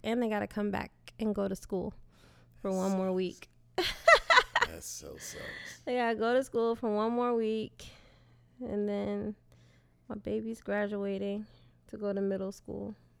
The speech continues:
Speaker 1: Crazy.
Speaker 2: No, he'll be at Pinkerton, huh?
Speaker 1: Yep, he'll be going to middle school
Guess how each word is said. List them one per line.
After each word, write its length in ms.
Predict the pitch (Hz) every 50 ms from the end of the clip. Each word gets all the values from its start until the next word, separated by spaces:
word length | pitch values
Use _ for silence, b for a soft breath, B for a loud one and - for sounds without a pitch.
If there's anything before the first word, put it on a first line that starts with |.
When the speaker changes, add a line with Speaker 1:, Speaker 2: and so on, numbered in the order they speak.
| b b _ _ - - _ - - - _ _ _ _ _ _ - _ - - - - _ _ _ - - -
Speaker 1:
Crazy. 540 | 233 214 208 214 214 208 - - 226 226 - b b b b b b b - - - _ _ _ _ - 82
Speaker 2:
No, 60 | 78 78 73 78 82 80 78 80
he'll 100 | 92 95
be 200 | 85 90 85 80
at 120 | 80 78
Pinkerton, 600 | - 104 101 101 - - - - - 78 76 73
huh? 80 | 85 90 90 90 90 -
Speaker 1:
Yep, 400 | 247 233 226 233 247 269 - - - - -
he'll 280 | 247 233 233 254 262 262
be 400 | 269 262 262 262 254 254 254 254 - - _ _ _ _ b b b b b b b b b b _ _
going 300 | 247 247 254 269 277 285
to 40 | 294
middle 360 | 285 294 311 311 302 302 285
school 600 | - - - 262 254 254 254 254 254 254 262